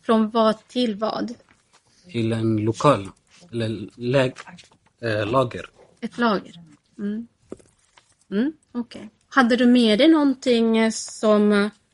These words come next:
Speaker 1: kunde underlätta ditt jobb?
Speaker 2: Som?
Speaker 1: Arbetshandskar?
Speaker 2: Ja.
Speaker 1: Det hade du?
Speaker 2: Ja.
Speaker 1: Något annat?
Speaker 2: Ja.
Speaker 1: Nej. Okej.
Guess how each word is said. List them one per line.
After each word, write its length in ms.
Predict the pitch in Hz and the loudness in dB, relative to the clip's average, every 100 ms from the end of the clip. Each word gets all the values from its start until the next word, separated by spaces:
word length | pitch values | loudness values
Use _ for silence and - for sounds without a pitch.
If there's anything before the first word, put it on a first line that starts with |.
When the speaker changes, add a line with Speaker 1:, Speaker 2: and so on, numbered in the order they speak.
| _ _ _ - | _ _ _ 0
Speaker 1:
kunde 280 | 226 214 | 2 2
underlätta 800 | 220 240 226 202 247 - _ 262 233 | 4 4 6 2 -2 -4 _ -2 0
ditt 220 | 220 - | -4 -2
jobb? 220 | 233 233 - _ _ _ _ _ 202 _ 202 185 _ - 185 - - _ | -4 -4 -12 _ _ _ _ _ _ _ _ _ _ -20 -20 -20 -20 _
Speaker 2:
Som? 360 | 170 120 107 101 180 208 _ _ _ - - _ _ | _ -10 -8 -10 -16 -20 _ _ _ -20 -20 _ _
Speaker 1:
Arbetshandskar? 760 | 277 262 254 285 269 - 269 339 _ 202 185 180 | -2 -2 -2 -2 -2 -2 -4 -4 _ -20 -20 -12
Speaker 2:
Ja. 180 | - - - - - - | -8 -8 -12 -20 -20 -16
Speaker 1:
Det 60 | 285 | -6
hade 200 | 269 285 | -6 -6
du? 80 | 233 _ _ 196 | -12 _ _ -16
Speaker 2:
Ja. 140 | 196 - - | -16 -16 -16
Speaker 1:
Något 240 | 285 262 | -8 -6
annat? 200 | 262 285 - _ _ _ _ | -4 -6 -6 _ _ _ _
Speaker 2:
Ja. 100 | 180 - - _ | -18 -18 -20 _
Speaker 1:
Nej. 180 | 202 _ _ _ _ _ | -18 _ _ _ _ _
Okej. 240 | 220 - | -16 -16